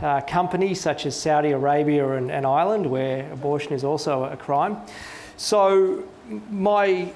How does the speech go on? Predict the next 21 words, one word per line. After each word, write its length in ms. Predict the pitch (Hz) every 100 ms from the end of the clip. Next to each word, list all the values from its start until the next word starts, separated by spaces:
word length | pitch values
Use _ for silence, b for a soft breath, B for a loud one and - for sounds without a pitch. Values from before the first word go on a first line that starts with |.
| -
arguments 540 | 185 247 226 226 175
here 180 | - 202
will 140 | 156 151
more 280 | 160 185
pertain 600 | 185 170 - 165 160 156
to 80 | 156
the 100 | 147
Victorian 600 | 135 139 165 214 233 165
situation, 800 | 147 156 160 139 135 135 - 156
where 420 | 139 143 143 143
abortion 500 | 156 139 156 160 160
has 140 | 135 127
been 200 | 151 131
decriminalised, 1040 | 147 143 196 233 196 143 143 151 151 -
but, 460 | 156 139 143 - B B B B B B B -
uh, 380 | 151 151 147 147
there 180 | 156 147
are 40 |
various 420 | 139 156 151 139
statutory 600 | - - 165 160 156 160 143
provisions 920 | 143 127 180 175 185 165 180 -